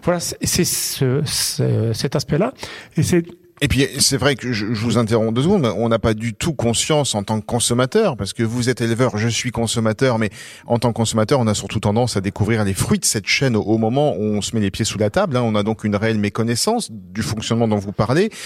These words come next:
Speaker 2: de ces maillons, justement. Alors, de qui, de quoi et comment est-elle constituée, cette chaîne ? Autrement dit, quels sont ses rouages et comment fonctionne-t-elle ?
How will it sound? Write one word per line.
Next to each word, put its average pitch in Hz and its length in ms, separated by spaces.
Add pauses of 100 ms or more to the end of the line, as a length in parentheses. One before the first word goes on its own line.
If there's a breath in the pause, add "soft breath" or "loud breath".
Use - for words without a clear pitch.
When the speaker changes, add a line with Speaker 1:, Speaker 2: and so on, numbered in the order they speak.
(180 loud breath)
Speaker 2:
de 120 160
ces 139 200
maillons, 139 380
justement. 139 500 (320 loud breath)
Alors, 127 260 (100)
de 135 280
qui, 208 320
de 139 100
quoi 175 300
et 127 40
comment 160 340
est-elle 131 260
constituée, 135 640
cette 107 240
chaîne ? 104 180
Autrement 127 320
dit, 180 140
quels 120 180
sont 147 200
ses 117 140
rouages 123 460
et 101 40
comment 139 200
fonctionne-t-elle ? 101 640